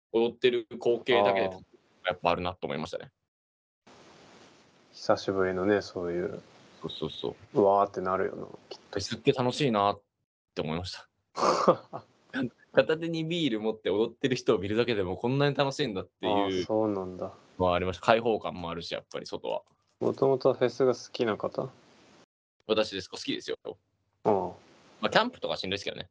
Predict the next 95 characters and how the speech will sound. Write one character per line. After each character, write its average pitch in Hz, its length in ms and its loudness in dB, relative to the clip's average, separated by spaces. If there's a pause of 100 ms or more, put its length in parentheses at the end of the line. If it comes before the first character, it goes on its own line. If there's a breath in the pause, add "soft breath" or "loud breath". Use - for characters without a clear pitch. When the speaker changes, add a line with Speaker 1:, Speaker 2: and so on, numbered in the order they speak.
Speaker 1:
や - 60 -8
っ - 80 -18
ぱ - 80 -2
り。 - 100 -8 (460)
Speaker 2:
は 104 120 6
い 87 40 0
は 98 160 0
い。 - 40 -4 (260)
わ 104 100 4
か 95 80 2
り - 20 6
ま - 0 -
す。 - 0 -
Speaker 1:
ア 104 60 6
ウ 110 80 2
ト 120 80 -10
ド 117 100 -2
ア 107 60 2
な 87 80 -2
人 90 200 -6
間 90 160 0
じ 87 60 0
ゃ 85 40 -2
な 82 100 -4
い 78 80 -8
し、 - 200 -12 (640)
も 95 120 0
と 90 100 2
も 82 80 0
と。 - 180 -2 (840)
Speaker 2:
ね、 104 160 4 (300)
そ 107 200 2
の 98 60 2
準 104 240 6
備 95 140 4
や 92 160 4
ら 90 180 2
移 98 80 2
動 92 220 4
や 92 100 2
ら 90 180 0
は。 92 320 -6 (240 loud breath)
Speaker 1:
そ 85 120 0
う - 20 -2
そ 73 160 -4
う 76 40 -4
そ 76 140 -2
う、 80 40 4
運 110 80 4
転 110 200 2
も 110 180 0
で 101 120 0
き 107 80 -4
な 90 100 -2
い 76 80 -6
し、 - 300 -8 (420)
あ 104 140 4
と 95 160 0
大 127 160 4
人 151 180 0
数 107 100 0
で 92 60 -2
い 95 60 -2
る 90 60 -6
の 87 40 -4
も 85 80 -2
あ 95 60 0
ん 110 60 0
ま 117 80 4
そ 123 100 -2
も 110 120 0
そ 113 60 -6
も 110 80 0
好 104 60 -6
き 110 100 -4
な 76 80 0
方 78 140 0
じ - 80 -2
ゃ - 20 -2
な - 80 -4
い - 80 -6
し。 - 220 -10
Speaker 2:
あ 117 60 4
ー、 104 320 6
わ 95 100 -2
か 104 120 -2
り 98 60 0
ま 98 140 -6
す 95 200 -8
ね、 92 120 -2
そ - 120 -8
れ 90 60 -2
も。 90 60 -2
Speaker 1:
け 92 100 0
ど、 - 260 2